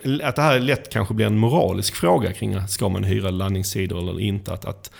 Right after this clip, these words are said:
man kanske inte riktigt tycker att det är rätt eller sådär. Jag, jag tycker inte det. För mig är det ingen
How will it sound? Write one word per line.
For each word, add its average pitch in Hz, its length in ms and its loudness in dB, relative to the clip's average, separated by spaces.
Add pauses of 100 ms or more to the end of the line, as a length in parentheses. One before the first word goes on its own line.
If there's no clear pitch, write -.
(220)
man 98 140 -4
kanske 107 400 -2
inte 107 280 -2
riktigt - 680 -6 (180)
tycker 104 260 -4
att - 60 -8
det 98 60 -2
är 98 60 -2
rätt 107 380 -4 (280)
eller 113 180 -4
sådär. 131 220 -2
Jag, 95 160 -4
jag 98 140 -4
tycker 113 200 -6
inte 95 160 -6 (160)
det. 85 180 -8 (120)
För 117 60 0
mig 135 260 6
är 92 40 0
det 98 60 0
ingen 95 220 -2